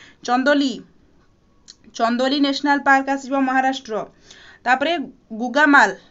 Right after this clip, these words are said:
ଗୁଗାମାଲ। ଦେଖୁଛ କେମିତିଆ ନାଁ ସବୁ? ଗୁଗାମାଲ ନ୍ୟାସନାଲ୍ ପାର୍କ ଆସିଯିବ। ତାପରେ ତୁମମାନଙ୍କୁ କ'ଣ କହିଥିଲି? ନା ନିଓଗାଂ। ନିଉ ଗାଉନ୍ ନ୍ୟାସନାଲ୍ ପାର୍କ। ଏଇଟା ତୁମମାନଙ୍କର ମହାରାଷ୍ଟ୍ର।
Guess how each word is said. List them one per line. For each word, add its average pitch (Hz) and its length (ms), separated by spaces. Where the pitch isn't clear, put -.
ଗୁଗାମାଲ। 240 640
ଦେଖୁଛ 262 280
କେମିତିଆ 302 260
ନାଁ 277 220
ସବୁ? 285 300
ଗୁଗାମାଲ 277 420
ନ୍ୟାସନାଲ୍ 277 400
ପାର୍କ 269 220
ଆସିଯିବ। 269 320
ତାପରେ 254 220
ତୁମମାନଙ୍କୁ 285 440
କ'ଣ 311 220
କହିଥିଲି? 330 320
ନା 277 120
ନିଓଗାଂ। 269 580
ନିଉ 269 320
ଗାଉନ୍ 220 360
ନ୍ୟାସନାଲ୍ 240 480
ପାର୍କ। 196 340
ଏଇଟା 220 200
ତୁମମାନଙ୍କର 220 480
ମହାରାଷ୍ଟ୍ର। 196 560